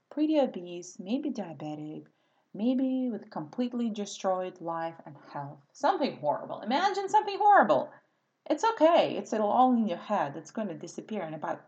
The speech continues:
thirty-five seconds. And then get back to today and think, are you ready? Are you ready to make this change? Why would you do this? What motivates you? As you heard in my story, I could not imagine my life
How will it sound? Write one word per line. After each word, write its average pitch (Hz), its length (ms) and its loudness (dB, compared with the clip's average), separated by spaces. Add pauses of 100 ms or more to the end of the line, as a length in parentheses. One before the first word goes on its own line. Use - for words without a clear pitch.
(140)
thirty-five 175 480 -6
seconds. - 500 -6 (760)
And 254 200 4
then 311 420 0 (220)
get 269 220 2
back 240 300 -4
to 202 100 -6
today 208 680 -6
and 190 220 -14
think, 220 300 -4 (320)
are 220 80 -10
you 294 240 -8
ready? 226 380 -8 (260)
Are 247 80 -2
you 330 240 -4
ready 240 240 -4
to 214 140 -10
make 175 200 -10
this 170 180 -10
change? - 380 -16
Why 277 160 -6
would 262 160 -4
you 220 100 -4
do 226 120 -6
this? - 380 -10 (280)
What 294 260 0
motivates - 600 -8
you? - 220 -14 (380)
As 226 180 2
you 247 120 2
heard 226 380 4
in 214 160 -2
my 175 160 -4
story, 208 480 0
I 247 200 -2
could 226 340 -6
not 202 560 -6
imagine 185 460 -8
my 175 140 -12
life 165 360 -12